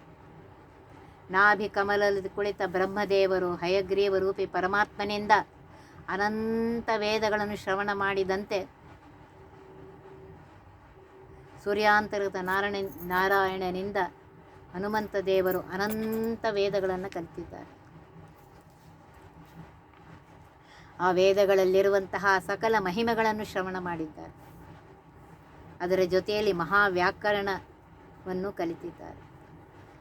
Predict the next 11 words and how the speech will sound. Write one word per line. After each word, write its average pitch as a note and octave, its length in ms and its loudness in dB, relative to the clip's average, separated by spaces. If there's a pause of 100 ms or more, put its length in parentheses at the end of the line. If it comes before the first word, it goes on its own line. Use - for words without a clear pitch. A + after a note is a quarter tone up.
(180)
ಇಂತಹ G3+ 320 -4 (260)
ಶಾಸ್ತ್ರಶುದ್ಧ G#3+ 880 -2
ಜ್ಞಾನವುಳ್ಳ G3 680 2 (840)
ಹನುಮಂತ G3+ 440 -4
ದೇವರು F#3 640 2 (1600)
ಎಂದಿಗೂ G3 640 2
ಯಾವ F3+ 380 4
ಕಾಲಕ್ಕೂ G3+ 680 0
ತಪ್ಪಾದ G3 600 0
ಮಾತುಗಳನ್ನು F#3 640 -4
ಆಡುವುದಿಲ್ಲ. F3+ 760 0